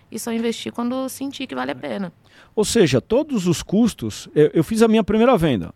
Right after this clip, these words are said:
Speaker 2: Abri um site, fiz a primeira venda. Neste momento da primeira venda, quais são os custos,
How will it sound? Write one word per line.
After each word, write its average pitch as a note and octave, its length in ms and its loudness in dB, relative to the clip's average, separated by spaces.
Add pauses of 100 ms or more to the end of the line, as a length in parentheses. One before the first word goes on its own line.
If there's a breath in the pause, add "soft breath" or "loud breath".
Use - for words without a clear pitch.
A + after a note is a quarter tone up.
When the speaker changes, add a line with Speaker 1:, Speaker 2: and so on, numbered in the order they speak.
Speaker 2:
Abri B2+ 240 -2
um G#3 80 2
site, G3+ 380 0
fiz G#3 160 0
a F#3+ 60 2
primeira G3 320 2
venda. C3 360 0 (400 soft breath)
Neste G#3 360 2
momento G3 420 4
da D3+ 100 4
primeira F3+ 380 0
venda, A#2+ 380 -2 (420 soft breath)
quais - 220 -4
são C4 180 2
os G#3+ 100 2
custos, - 640 -4